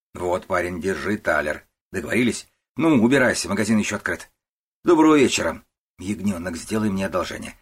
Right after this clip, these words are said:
Пожалуйста, не надо стесняться Хейльбута. Что скажешь, Хейльбут? Ни в коем случае. Из-за меня. Так, надень свой халат. Просто накинь, пожалуйста.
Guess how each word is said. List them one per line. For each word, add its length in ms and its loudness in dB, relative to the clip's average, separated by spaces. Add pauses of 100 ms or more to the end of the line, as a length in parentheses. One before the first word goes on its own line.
(260)
Пожалуйста, 540 -2
не 120 2
надо 260 2
стесняться 540 -2
Хейльбута. 640 -4 (360)
Что 220 0
скажешь, 400 2
Хейльбут? 480 2 (400)
Ни 240 -12
в 100 -16
коем 280 -8
случае. 640 -6 (120)
Из-за 300 -10
меня. 360 -4 (420)
Так, 340 -10
надень 360 -4
свой 160 -10
халат. 340 -10 (180)
Просто 300 -8
накинь, 360 -10
пожалуйста. 540 -10